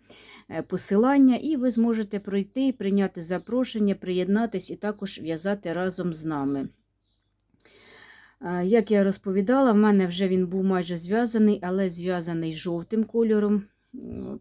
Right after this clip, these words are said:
половина мені не сподобалось. І так як пряжу я докупила ось таку червону, і тепер у мене, м, вистачає на все. І на джемперок, і на футболку, і на шортики. Лосини вже в мене зв'язані, а джемперочок ще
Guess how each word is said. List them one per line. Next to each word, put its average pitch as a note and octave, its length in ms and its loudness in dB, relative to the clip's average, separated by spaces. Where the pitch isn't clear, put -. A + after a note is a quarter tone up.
половина G3 580 2
мені F3+ 340 0
не F3 240 -4
сподобалось. G#3 880 -2
І G3+ 80 -12
так G3+ 320 -6
як F#3 240 -8
пряжу G3 340 2
я F3+ 240 0
докупила F#3 680 -2
ось A#3+ 120 -4
таку B3+ 280 -8
червону, B3 720 2
і C#4 100 -10
тепер A#3+ 360 -4
у G#3+ 40 2
мене, G#3 360 2
м, F#3 260 -4
вистачає G3 880 0
на F#3+ 160 0
все. D#3 440 -6
І F3+ 140 -4
на E3 160 -2
джемперок, F3 640 -2
і F#3+ 100 -6
на E3+ 140 -4
футболку, G3 800 -6
і E3+ 120 -6
на D#3 140 -6
шортики. G#3 720 -6
Лосини F#3 380 0
вже D#3+ 160 -6
в D#3+ 40 -4
мене D3+ 240 -4
зв'язані, A3+ 760 0
а A3+ 120 -6
джемперочок F#3+ 800 -4
ще G3+ 340 -2